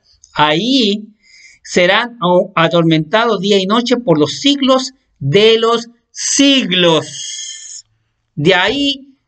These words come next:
no se sale más nunca. Más nunca el que entra al infierno, ahí se queda para toda la eternidad. Atormentado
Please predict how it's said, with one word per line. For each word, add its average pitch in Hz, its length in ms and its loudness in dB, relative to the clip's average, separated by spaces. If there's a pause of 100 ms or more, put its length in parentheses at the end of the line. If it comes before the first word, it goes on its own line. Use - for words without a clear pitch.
(160)
no 254 560 2
se - 260 -2
sale 226 760 -4
más 156 520 -4
nunca. 196 800 0 (680)
Más 147 500 0
nunca 214 540 2
el 127 140 -8
que 165 240 2
entra 220 260 -2
al 170 100 2
infierno, 233 680 0
ahí 160 320 -2
se 185 240 -4
queda 208 420 0
para 139 380 -2
toda 247 340 2
la 226 160 0
eternidad. 220 600 0 (1800)
Atormentado 120 1160 0